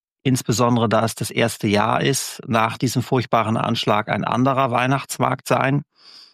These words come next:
Es wird immer zwei Herzen in einer Brust schlagen. Eine, das eine Herz, das sagt,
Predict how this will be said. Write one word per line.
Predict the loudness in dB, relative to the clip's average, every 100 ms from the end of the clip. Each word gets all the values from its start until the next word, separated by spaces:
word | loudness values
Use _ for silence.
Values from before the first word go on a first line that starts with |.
| _ -6
Es | -6 -4
wird | 0 0 -2 -12 _ _ _
immer | 2 2 0
zwei | 2 2
Herzen | 4 2 0 0 2
in | 2
einer | 2 2 0 -2 _ _ _
Brust | 0 0 0 -4
schlagen. | 0 2 2 0 -2
Eine, | 0 2 2 0 -2 _ _
das | -4 0
eine | 0 2 2
Herz, | 2 0 0
das | -2 0
sagt, | 0 -2 -10